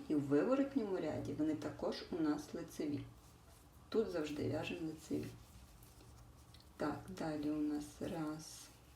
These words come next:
два, три, чотири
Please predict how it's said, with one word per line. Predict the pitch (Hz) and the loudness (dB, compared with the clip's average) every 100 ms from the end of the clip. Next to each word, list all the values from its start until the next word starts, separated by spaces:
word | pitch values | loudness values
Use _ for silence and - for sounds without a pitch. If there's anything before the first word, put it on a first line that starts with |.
| - - - - | -20 -20 -14 -6
два, | 269 302 311 - - - - - - - - - - - - - - - | -4 -2 -2 -2 -4 -10 -20 -20 -20 -20 -20 -20 -20 -20 -20 -20 -20 -8
три, | - 175 160 160 - - - - - - | -4 -2 -2 -2 -8 -18 -20 -20 -20 -16
чотири | - - - - 160 147 151 | -4 -4 -4 -2 2 2 0